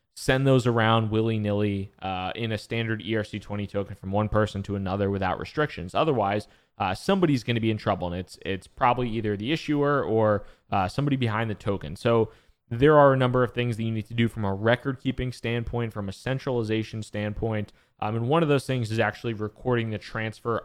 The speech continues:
of the stock between individuals and kind of how that works. And, uh, Securitize has gone through the process of, of being regulated to actually transfer those, those stocks. And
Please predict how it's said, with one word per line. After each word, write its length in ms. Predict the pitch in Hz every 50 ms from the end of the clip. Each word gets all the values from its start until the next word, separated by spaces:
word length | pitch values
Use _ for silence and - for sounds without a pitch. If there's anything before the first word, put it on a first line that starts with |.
| - -
of 360 | 107 110 110 107 107 101 104 - _ _ _ _ _ -
the 140 | 107 113 104
stock 460 | - - - 110 101 104 104 - -
between 340 | 107 101 - - 113 110 104
individuals 800 | 98 98 98 101 135 151 139 131 120 107 101 101 104 - - - _ _ - _ _ _
and 260 | - 107 107 107 107 107
kind 140 | - 113
of 60 | 104 95
how 240 | - - 110 113 117
that 240 | 110 104 98 - -
works. 440 | 117 131 131 123 - - - - - -
And, 460 | 104 104 104 104 101 101 101 98 98 - _ _ _ _ _ _
uh, 340 | - 98 98 95 92 92 92 - - _ _ _ _ _ _ _ _
Securitize 680 | - 135 127 - 131 131 131 127 123 113 117 117 113 104
has 140 | 107 107 104
gone 180 | - 117 104 104
through 120 | 107 107
the 80 | 107 104
process 580 | - 107 98 95 95 - - 107 101 - -
of, 280 | 104 98 98 98 92 - _
of 220 | - 92 95 95
being 300 | - 104 104 98 95 95 101
regulated 720 | 110 113 110 110 110 107 104 104 110 104 101 98 101 101 -
to 160 | - 113 107
actually 420 | 85 87 98 - - - 104 98 98
transfer 460 | - - - 98 95 92 - - 101
those, 300 | 98 92 92 90 - - -
those 200 | 95 95 90 -
stocks. 560 | - - 131 110 101 101 - - - - - _ _ _ _ _ _ _ _
And 460 | 104 107 104 101 98 98 92 92 95